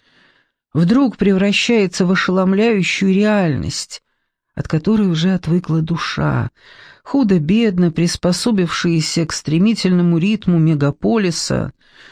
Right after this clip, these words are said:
волчьим законам, формальному общению.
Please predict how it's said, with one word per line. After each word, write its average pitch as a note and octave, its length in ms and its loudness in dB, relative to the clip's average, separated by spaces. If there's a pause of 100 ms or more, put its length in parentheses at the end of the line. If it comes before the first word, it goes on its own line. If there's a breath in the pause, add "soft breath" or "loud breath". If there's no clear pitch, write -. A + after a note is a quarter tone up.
(180 loud breath)
волчьим D#3+ 760 2
законам, E3 920 0 (480)
формальному F#3+ 920 0
общению. B2 760 -4